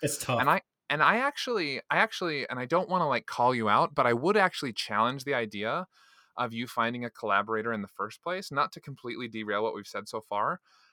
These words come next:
Speaker 2: But the more, the more I hear you talk about it, I almost wonder if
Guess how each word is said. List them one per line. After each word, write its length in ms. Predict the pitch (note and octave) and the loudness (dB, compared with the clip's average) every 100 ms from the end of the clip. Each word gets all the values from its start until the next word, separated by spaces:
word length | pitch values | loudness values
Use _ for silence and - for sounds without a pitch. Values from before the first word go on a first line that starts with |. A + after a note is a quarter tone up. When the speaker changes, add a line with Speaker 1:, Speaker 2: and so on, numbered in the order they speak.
| - | -8
Speaker 2:
But 140 | C#3+ | -6
the 60 | D3+ | -4
more, 440 | C#3+ E3 A#3+ C4 - | 0 2 2 0 -2
the 100 | F3 | -2
more 180 | E3+ G3+ | 4 6
I 60 | |
hear 160 | A3 A3+ | 4 0
you 140 | G#3 | 0
talk 340 | F3 - A#2+ - | -2 0 0 0
about 300 | E3+ F#3 G3+ | -2 0 -2
it, 180 | A3 G#3+ _ _ _ _ _ _ - _ | -4 -8 _ _ _ _ _ _ -14 _
I 180 | C3 D#3+ | 0 2
almost 420 | G#3 A3+ B3 - D3+ | 2 0 -2 -4 -4
wonder 460 | C3+ D3+ D#3+ D3+ | 0 2 4 2
if 460 | - A#2+ B2+ - - | 2 -4 -4 -8 -20